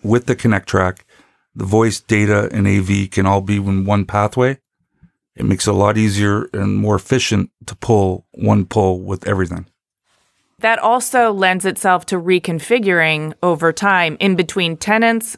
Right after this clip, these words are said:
Speaker 2: or if you're scaling and you have a need for a new space, or if you're finding that your team works better by the windows and than you thought they would initially, and you wanna change up how your workspace is laid out.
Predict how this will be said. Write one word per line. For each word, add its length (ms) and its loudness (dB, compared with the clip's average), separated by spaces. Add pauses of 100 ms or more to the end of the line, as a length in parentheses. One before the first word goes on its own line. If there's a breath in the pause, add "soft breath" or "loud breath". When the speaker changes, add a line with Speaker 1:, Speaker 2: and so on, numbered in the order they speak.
Speaker 2:
or 560 2
if 180 -2
you're 120 -4
scaling 800 0
and 180 -4
you 140 -4
have 240 -4
a 40 -6
need 380 -2
for 200 0
a 220 -2
new 240 2
space, 600 0
or 100 0
if 140 -4
you're 80 0
finding 400 0
that 100 0
your 140 0
team 480 2
works 400 -2 (320)
better 240 2
by 180 2
the 120 -4
windows 680 0
and 340 -6
than 240 -6
you 100 -6
thought 260 0
they 120 0
would 240 2
initially, 580 0
and 120 -2
you 100 -2
wanna 220 -2
change 360 -4
up 200 2
how 180 -2
your 200 -8
workspace 520 0
is 140 -4
laid 260 2
out. 360 2